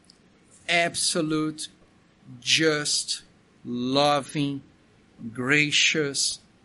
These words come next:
merciful, long-suffering, abundant in goodness and truth.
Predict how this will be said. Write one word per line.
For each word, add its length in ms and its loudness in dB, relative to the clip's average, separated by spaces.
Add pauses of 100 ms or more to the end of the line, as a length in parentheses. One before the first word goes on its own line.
(120)
merciful, 1120 2 (420)
long-suffering, 1400 0 (460)
abundant 880 0 (180)
in 220 -2
goodness 800 -2
and 300 -4
truth. 680 -6